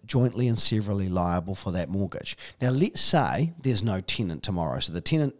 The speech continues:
the tenant up and leaves, or, or they end their tenancy, and now the house is vacant. So who pays that mortgage, and do they pay it in fifty fifty? So let's say the aunt who's fifty, sixty-five,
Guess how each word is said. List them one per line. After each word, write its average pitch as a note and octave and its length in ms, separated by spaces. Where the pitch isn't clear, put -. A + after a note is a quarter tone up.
the G#2 100
tenant G#2+ 400
up F#2 140
and F2 140
leaves, G2 280
or, C#2+ 160
or D2+ 140
they D#2+ 180
end G#2+ 140
their F#2+ 80
tenancy, F2+ 600
and F2+ 100
now G2 160
the G#2+ 60
house - 340
is F2+ 60
vacant. G2+ 440
So B2+ 220
who D3 180
pays C#3 340
that - 160
mortgage, - 460
and - 120
do B2+ 100
they A#2 100
pay G#2 200
it G2 40
in E2 120
fifty - 260
fifty? - 420
So A#2 320
let's E3 220
say G#2+ 360
the G#2 160
aunt F#2 200
who's G2 180
fifty, - 320
sixty-five, - 800